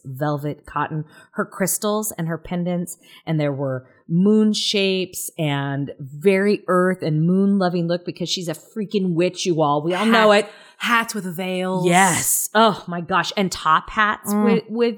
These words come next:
Speaker 1: veils and all that. She had said in an interview with the New York Times that she felt like she needed a uniform, something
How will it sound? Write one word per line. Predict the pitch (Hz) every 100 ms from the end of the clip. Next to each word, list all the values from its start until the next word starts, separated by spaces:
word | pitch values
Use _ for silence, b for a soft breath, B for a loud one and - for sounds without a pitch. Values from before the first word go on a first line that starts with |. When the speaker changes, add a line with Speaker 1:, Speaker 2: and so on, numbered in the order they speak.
| -
Speaker 1:
veils | 185 226 226 226 226 214
and | 185
all | 196 196
that. | 196 196 208 - B B
She | - 247
had | 208
said | - 311
in | 339
an | 285 220
interview | - 202 196 175 156
with | 151
the |
New | 156 156
York | 151 -
Times | - 165 131 113 113 -
that | 151 156
she | -
felt | 175 196
like | - 202
she | -
needed | 175 160 156
a | -
uniform, | 143 156 180 202 196 202
something | - 151 147 127